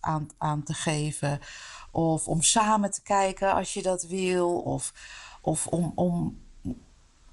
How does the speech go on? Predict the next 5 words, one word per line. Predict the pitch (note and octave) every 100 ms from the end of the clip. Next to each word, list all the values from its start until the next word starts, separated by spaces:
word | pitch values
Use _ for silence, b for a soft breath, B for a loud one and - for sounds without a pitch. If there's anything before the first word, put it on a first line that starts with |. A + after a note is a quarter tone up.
| - - -
ja, | - - - - - - - - - - - - - -
gewoon, | - G3 F#3 F3+ F3 - -
gewoon | - F#3
te | F3+
mijmeren. | F3 G3 A#3+ A#3+ B3+ C#4